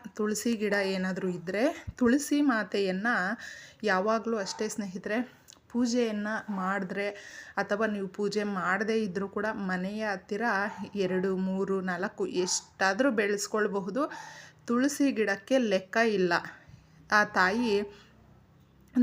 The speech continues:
ದಿನದಲ್ಲಿ ಇಪ್ಪತ್ನಾಲ್ಕು ಗಂಟೆಯಲ್ಲಿ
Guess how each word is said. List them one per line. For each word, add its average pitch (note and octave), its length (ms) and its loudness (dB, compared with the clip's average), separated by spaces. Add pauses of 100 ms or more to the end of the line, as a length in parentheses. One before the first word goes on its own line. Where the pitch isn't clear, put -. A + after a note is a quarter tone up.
(120)
ದಿನದಲ್ಲಿ A#3 840 2 (380)
ಇಪ್ಪತ್ನಾಲ್ಕು A#3 840 2
ಗಂಟೆಯಲ್ಲಿ A3 800 0